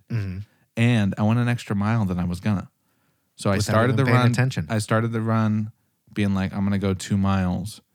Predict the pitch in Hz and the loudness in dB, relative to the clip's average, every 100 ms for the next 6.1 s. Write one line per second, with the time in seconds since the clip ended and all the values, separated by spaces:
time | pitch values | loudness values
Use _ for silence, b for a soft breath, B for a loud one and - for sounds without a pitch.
0 | _ _ - 95 90 87 143 127 - _ | _ _ -8 -4 -2 -2 -2 -4 -6 _
1 | _ _ _ _ _ _ _ - 104 104 | _ _ _ _ _ _ _ -6 -2 0
2 | 113 110 107 104 - 196 196 110 101 101 | 0 -2 -4 -6 -6 -6 -4 -4 -2 -2
3 | 101 101 95 95 95 95 92 95 _ - | -2 -2 -2 -2 -2 -4 -4 -8 _ -20
4 | _ _ _ _ _ - 92 76 78 _ | _ _ _ _ _ -4 -4 -4 -14 _
5 | _ - 127 98 _ _ B B 127 131 | _ -6 -6 -6 _ _ B B 0 0